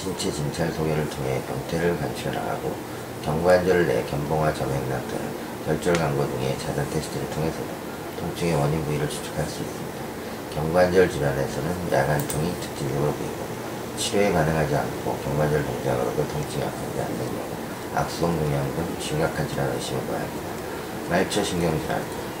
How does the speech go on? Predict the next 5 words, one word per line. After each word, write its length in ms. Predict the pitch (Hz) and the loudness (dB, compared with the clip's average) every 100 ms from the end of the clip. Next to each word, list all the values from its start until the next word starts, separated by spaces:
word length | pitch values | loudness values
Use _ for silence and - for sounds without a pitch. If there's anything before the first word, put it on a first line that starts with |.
| - | 0
견갑상 600 | 85 90 101 - 98 92 | 2 6 4 4 2 2
신경장애는 880 | 87 85 80 71 65 64 82 90 | 2 2 4 2 0 0 0 0
견갑절환, 680 | 87 73 71 76 - - - - - - - | 0 2 4 4 2 -2 -2 -4 -6 -6 -2
부가절환의 540 | 76 82 78 71 76 85 - | 4 6 6 4 2 0 0
교획, 260 | 67 53 | 2 2